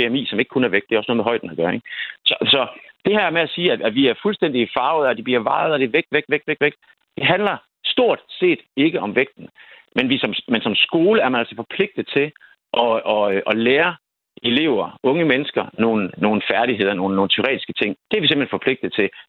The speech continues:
Ellers, hvor får de ellers informationerne fra? Det er YouTube, det er influencer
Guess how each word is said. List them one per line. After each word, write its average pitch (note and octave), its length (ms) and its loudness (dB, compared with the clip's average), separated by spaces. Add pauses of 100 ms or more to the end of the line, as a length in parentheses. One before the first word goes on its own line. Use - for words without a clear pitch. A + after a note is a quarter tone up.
(100)
Ellers, F#3+ 240 2
hvor F#3+ 180 0
får F#3 100 0
de C#3+ 60 0
ellers D#3+ 160 -2
informationerne A#2+ 540 -4
fra? B2+ 220 0
Det A#3 80 2
er E3 160 0
YouTube, D3+ 400 2 (340)
det E3+ 200 2
er B2+ 200 2
influencer C3 640 0